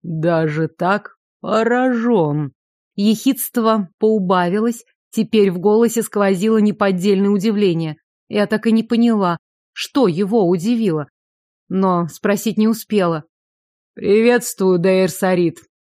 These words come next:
Дайрина Харна потеряла память. Мы уже выяснили, что она маг жизни, имеющий степень архимага в некромантии, но, увы, ничего об этом не помнит», начал мой спутник,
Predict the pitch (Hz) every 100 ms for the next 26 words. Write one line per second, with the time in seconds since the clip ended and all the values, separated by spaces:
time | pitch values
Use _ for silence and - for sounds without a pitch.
0 | _ _ 180 214 220 233 233 220 214 -
1 | 247 247 175 165 156 147 - 185 185 196
2 | 190 196 196 196 202 147 135 - 180 202
3 | 190 190 202 190 233 - 185 180 180 -
4 | 190 185 190 196 185 196 185 165 170 160
5 | 175 175 190 208 190 - 180 - 190 190
6 | 190 - 202 156 214 196 208 160 165 170
7 | 160 180 180 160 147 - 170 185 175 170
8 | 208 175 _ _ 185 185 - 185 170 202
9 | 180 156 185 185 180 185 185 170 151 147
10 | - _ _ _ _ 208 220 208 226 208
11 | 214 208 - 294 - 247